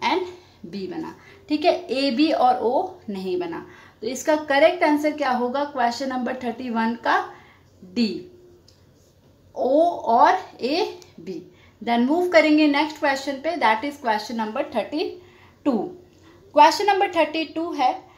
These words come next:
due to increasing airborne allergen and pollutant, many people in urban area are suffering from respiratory disorder causing sneezing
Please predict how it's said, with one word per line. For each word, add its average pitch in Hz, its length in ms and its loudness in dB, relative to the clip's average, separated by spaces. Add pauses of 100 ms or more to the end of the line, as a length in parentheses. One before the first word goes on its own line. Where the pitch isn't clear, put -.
(160)
due 330 400 2
to 226 100 -4 (380)
increasing 302 680 0 (260)
airborne 226 760 2
allergen 202 640 -4 (200)
and 247 260 -4
pollutant, 254 580 0 (300)
many 302 440 2
people 285 480 -2
in 226 280 -6
urban 233 360 2 (200)
area 185 340 -4 (460)
are 226 240 8
suffering 302 920 -4 (100)
from 220 300 -6
respiratory 269 720 -4
disorder 220 640 -4 (180)
causing 220 460 -2
sneezing 285 580 -2